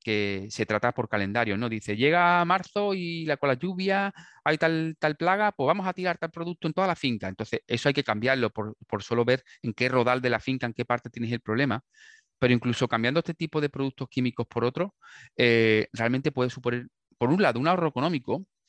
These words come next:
pero lo que es más importante, también una seguridad en la, en, en, una seguridad en la salud y en el bienestar, en la finca y en los trabajadores. Y eso a, a futuro repercute también que tú estás ofreciendo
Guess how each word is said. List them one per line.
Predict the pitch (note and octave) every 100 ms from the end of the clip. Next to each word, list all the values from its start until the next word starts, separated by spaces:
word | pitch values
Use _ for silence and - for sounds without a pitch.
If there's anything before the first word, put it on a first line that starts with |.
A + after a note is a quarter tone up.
| - - _ -
pero | B2
lo | A#2+
que | A#2
es | B2+
más | E3
importante, | F#3+ E3+ D#3+ F3 F3+ C3 F3+ _ _ _ _ _ -
también | A#2+ C3+ - -
una | C#3 D#3+
seguridad | - D#3+ D3+ C#3 D#3 A#3 _ _ _ _ _ _ _ _ -
en | C3
la, | A#2+ A2 -
en, | B2 A#2 -
en, | A#2+ A2+ A2 G#2+ - _ _
una | C#3 E3 E3+
seguridad | - E3 D3 A#2
en |
la | G#2+
salud | G#2 G#2 A#2+ G#3+ -
y | -
en | A#2+
el | A2+
bienestar, | G#2+ G2+ C3 A2 - _ _
en | -
la | G#2+
finca | G#2 D3+ C#3+ A2
y | G#2+
en | G#2+
los | G#2+
trabajadores. | - G2 G2+ D3+ G#2+ F2+ _ _ - - -
Y | B2+
eso | D3 F3
a, | -
a | D3 C#3
futuro | - B2+ - F#3+ C3+ G3+ _ _ -
repercute | A2+ A#2+ A2+ - C#3 E3
también | E3 D3+ E3
que | C#3+
tú | B2 D3+
estás | C#3+ D#3
ofreciendo | D3+ C#3+ D3+ D#3+ C#3+ A2+